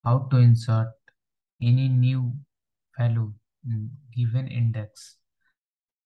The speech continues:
Or, so now we'll go ahead and suppose I created new list and I have entered it. New, in this one, I have some value like this one, okay?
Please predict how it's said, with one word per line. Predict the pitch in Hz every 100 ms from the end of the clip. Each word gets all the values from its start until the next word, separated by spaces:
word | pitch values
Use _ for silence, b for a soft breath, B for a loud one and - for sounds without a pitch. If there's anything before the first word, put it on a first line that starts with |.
| _ _ _ _ _ _ _ _ _
Or, | 117 113 104 - _ _ _ _ B B B B _ _ _
so | - 123 120 117 -
now | 127 120 117
we'll | 120 117 117
go | 135
ahead | 123 117
and | 117 117
suppose | - - - 117
I | 117 110 113
created | 120 120 117 120
new | 117 113 110 107
list | 123 117 - _ 120
and | 117
I | 110
have | 117 120 117
entered | 113 110 - 113
it. | 113 - _ _ _ _ _ -
New, | 120 117 117 - _ _ -
in | 123
this | 123 120 131
one, | 127 139
I | 127
have | 120 113 117 117
some | - 113 113
value | 113 117 117 117 - _ _ _ _ _ _ _ _ _ _ _ _ _ _ _ _ 127
like | 120
this | - 117 -
one, | 117 113 -
okay? | 123 131